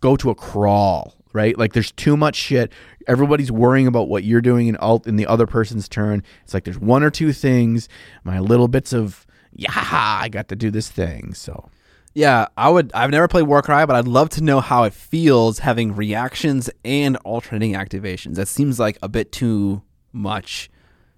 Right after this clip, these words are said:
Speaker 1: That's what they
Speaker 2: Uh,
Speaker 1: do. They do that in Guild Ball. You
Speaker 2: I guess, yeah. Are you, you're referring to, like, momentous plays and things like that. Like, I get plus one defense when you charge me.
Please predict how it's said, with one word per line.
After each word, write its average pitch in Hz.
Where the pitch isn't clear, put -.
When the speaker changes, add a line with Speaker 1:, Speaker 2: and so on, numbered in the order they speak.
Speaker 1:
That's 339
what -
they 415
Speaker 2:
Uh, -
Speaker 1:
do. 359
They 208
do 359
that 403
in 320
Guild 415
Ball. -
You 131
Speaker 2:
I 139
guess, 220
yeah. 90
Are 107
you, 127
you're 123
referring 123
to, 113
like, 110
momentous 107
plays 98
and 104
things 101
like 98
that. 92
Like, -
I 98
get 98
plus -
one 95
defense 95
when 95
you 95
charge 101
me. -